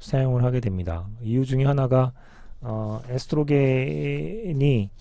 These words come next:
많이 나오게 되면, 어, 네거티브 피드백으로 시상하부하고 뇌하수체한테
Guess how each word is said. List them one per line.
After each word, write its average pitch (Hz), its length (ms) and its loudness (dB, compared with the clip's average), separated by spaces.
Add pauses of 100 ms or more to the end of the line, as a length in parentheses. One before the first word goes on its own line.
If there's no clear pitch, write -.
(520)
많이 131 360 2
나오게 123 320 6
되면, 113 540 4 (100)
어, 113 540 -2
네거티브 131 460 4
피드백으로 123 800 2
시상하부하고 131 1160 2
뇌하수체한테 117 1160 0